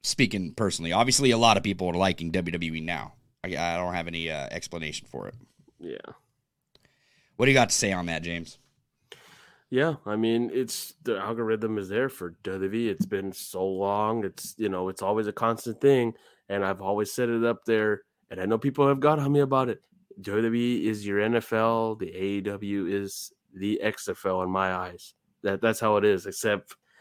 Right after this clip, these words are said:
Speaker 2: I, hopefully the A-, hopefully A E W is not like the X F L and, you know, and crashes and burns in one year span and then try to, uh, you know, rebrand itself and come back for a sixty million dollar loss.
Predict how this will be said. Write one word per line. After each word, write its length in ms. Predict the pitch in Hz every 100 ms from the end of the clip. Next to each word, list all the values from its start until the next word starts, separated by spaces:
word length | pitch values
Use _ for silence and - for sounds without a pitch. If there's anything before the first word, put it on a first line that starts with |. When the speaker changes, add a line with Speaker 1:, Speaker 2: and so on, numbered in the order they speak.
| - -
Speaker 2:
I, 80 | 95
hopefully 560 | 131 240 - 165 151
the 200 | 131 120
A-, 500 | 117 120 113 - 110
hopefully 440 | 95 160 170 120 95
A 100 | 104
E 160 | 95
W 480 | 92 95 92 95 92 - _ -
is 120 | 90 -
not 180 | 123 -
like 160 | 104
the 120 | 117 110
X 220 | - 110
F 160 | -
L 280 | 123 113 107
and, 160 | 98 95 _ _ _ _ _ -
you 120 | 113 104
know, 240 | 92 90
and 180 | 95 104
crashes 420 | - 123 120 117
and 160 | 107 104
burns 320 | 120 123 104
in 100 | 104
one 220 | 107 113
year 120 | 104 98
span 500 | - 117 113 104 98 _ - - 95
and 120 | 98
then 140 | 101
try 220 | - 113
to, 140 | 107 101
uh, 280 | 98 95 92 90 _ _ _ _ -
you 120 | 135
know, 180 | 113 95
rebrand 520 | 90 120 127 123 127
itself 440 | 127 - 117 110 -
and 100 | 107
come 200 | 117 110
back 240 | 107 107
for 160 | - 98
a 80 | 95
sixty 380 | - 120 - 117
million 260 | 117 117
dollar 300 | 110 104 101
loss. 560 | 95 120 104 101 -